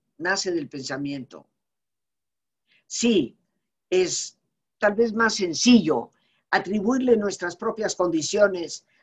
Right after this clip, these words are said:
a los factores externos que también influyen.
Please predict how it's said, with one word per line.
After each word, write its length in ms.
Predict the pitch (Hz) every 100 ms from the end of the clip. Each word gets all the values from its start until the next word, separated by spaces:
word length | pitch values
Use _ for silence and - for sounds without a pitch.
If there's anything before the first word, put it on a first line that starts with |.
| -
a 80 | 160
los 160 | 170
factores 500 | 160 131 - 180 -
externos 600 | 139 - 214 185 170 135 -
que 120 | 160
también 500 | 151 131 131 131 151
influyen. 680 | 160 139 233 240 196 117